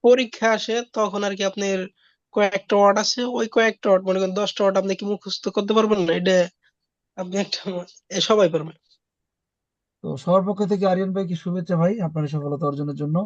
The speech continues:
Speaker 2: ইনশাল্লাহ
Speaker 1: অনেক
Speaker 2: জীবনে
Speaker 1: অনেক
Speaker 2: আপনি
Speaker 1: ধন্যবাদ ভাই, আপনার দ্বারা
Speaker 2: পথ চলা আরো
Speaker 1: আমি
Speaker 2: সহজ হোক, সুন্দর
Speaker 1: সফল,
Speaker 2: হোক, দোয়া রইল
Speaker 1: আপনার
Speaker 2: আপনার জন্য।
Speaker 1: জন্য সব সময় শুভকামনা থাকবে,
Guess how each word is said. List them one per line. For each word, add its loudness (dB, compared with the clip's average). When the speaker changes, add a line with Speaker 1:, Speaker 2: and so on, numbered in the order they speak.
Speaker 2:
ইনশাল্লাহ 0
Speaker 1:
অনেক -10
Speaker 2:
জীবনে 2
Speaker 1:
অনেক 4
Speaker 2:
আপনি 2
Speaker 1:
ধন্যবাদ 4
ভাই, 2
আপনার 2
দ্বারা 6
Speaker 2:
পথ 6
চলা 6
আরো 6
Speaker 1:
আমি 0
Speaker 2:
সহজ 6
হোক, -4
সুন্দর 2
Speaker 1:
সফল, 2
Speaker 2:
হোক, -2
দোয়া 4
রইল 8
Speaker 1:
আপনার 4
Speaker 2:
আপনার -10
জন্য। -8
Speaker 1:
জন্য 4
সব 2
সময় 0
শুভকামনা -4
থাকবে, -6